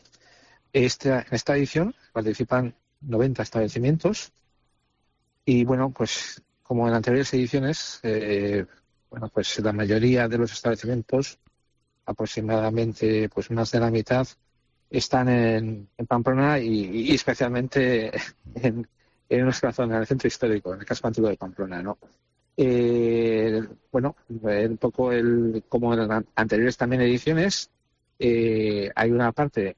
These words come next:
eh, quiero decir, en la que el público puede degustar las, pues, diferentes especialidades. También hay un jurado que va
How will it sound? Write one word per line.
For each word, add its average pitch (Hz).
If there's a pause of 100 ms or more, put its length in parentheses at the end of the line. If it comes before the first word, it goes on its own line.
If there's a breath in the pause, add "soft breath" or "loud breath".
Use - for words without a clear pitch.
(380)
eh, 104
quiero 107
decir, 120
en 107
la 98
que -
el 95
público 120
puede 110
degustar 107
las, 92
pues, 92
diferentes 104
especialidades. 113 (360 loud breath)
También 117
hay 113
un 98
jurado 123 (580)
que 113
va 113